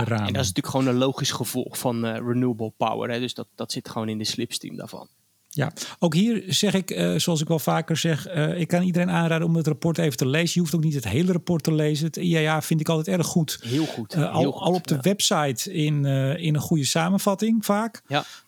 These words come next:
Speaker 1: Eh, en wie wil doorbladeren, dat kan. Maar persbericht en samenvatting op de website, daar ben je al een heel eind.
Speaker 2: Ja.
Speaker 1: Lees dat nou
Speaker 2: En
Speaker 1: even.
Speaker 2: ze zijn heel erg goed in het goed vormgeven van grafieken. Die zijn altijd, eh,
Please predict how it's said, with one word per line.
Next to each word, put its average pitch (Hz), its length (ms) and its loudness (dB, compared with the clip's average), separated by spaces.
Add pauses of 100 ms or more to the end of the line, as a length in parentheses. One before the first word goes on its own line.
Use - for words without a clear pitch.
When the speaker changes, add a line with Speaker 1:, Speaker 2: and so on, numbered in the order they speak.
Speaker 1:
Eh, 170 320 -2
en 156 100 4
wie 160 140 2
wil 156 160 2
doorbladeren, 143 680 2
dat 123 220 -2
kan. 196 340 2
Maar 151 240 0
persbericht 160 600 0
en 185 200 4
samenvatting 160 720 0
op 139 120 -2
de 135 80 -6
website, 160 340 2
daar 139 120 0
ben 170 100 2
je 180 60 2
al 170 60 2
een 147 80 4
heel 202 140 2
eind. 117 240 0
Speaker 2:
Ja. 139 120 4
Speaker 1:
Lees 233 120 4
dat 139 140 -2
nou 113 140 0
Speaker 2:
En 113 100 0
Speaker 1:
even. 131 100 0
Speaker 2:
ze 143 80 0
zijn 131 300 0
heel 135 300 -2
erg 135 160 -2
goed - 280 -6
in 135 120 -4
het 127 140 -4
goed - 280 -6
vormgeven 131 800 0
van 113 240 -2
grafieken. - 640 -6
Die 110 100 -6
zijn 120 180 -4
altijd, 127 440 -8
eh, 123 160 -4